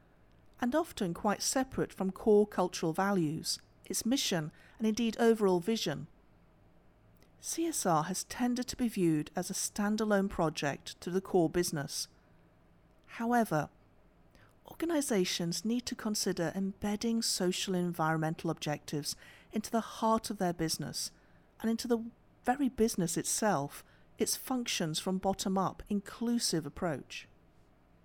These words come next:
So, how can we attempt to create more purposeful, effective, and authentic C S R programs,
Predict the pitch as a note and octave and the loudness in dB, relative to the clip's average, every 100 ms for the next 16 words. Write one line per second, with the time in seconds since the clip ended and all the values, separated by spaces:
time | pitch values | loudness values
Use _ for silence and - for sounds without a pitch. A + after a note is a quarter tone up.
0 | - - - - _ - - - - - | -20 -20 -20 -20 _ -20 -20 -20 -20 -20
1 | - - - - - - - - - - | -20 -20 -20 -20 -20 -20 -20 -8 -6 0
2 | E4 G3 D3+ - - - - - - - | 4 4 2 -8 -20 -20 -20 -20 -20 -20
3 | - - D#4+ F4+ - E4 C#4 C4 - G3 | -18 -6 -4 -4 -4 -2 -2 -2 -2 -2
4 | - - - G3 G3 G#3+ G3 F#3 - A#3 | -2 -8 -4 0 0 0 -2 -2 0 0
5 | - A#3 - A#3+ A#3+ A#3+ - - _ - | 0 -4 0 0 -2 -4 -16 -20 _ -6
6 | A#3 - G#3 - - F#3+ F#3 - - - | -6 2 2 2 -2 0 0 -4 -20 -12
7 | - G#3 G#3 - E4 D#4 - D#3 - - | -2 0 0 -2 -2 0 -2 -2 -2 -4
8 | A3+ A#3 - G3 F3+ - - E3+ E3+ D3+ | -2 -2 0 0 0 -2 2 2 2 -2
9 | C#3 - - | -4 -4 -4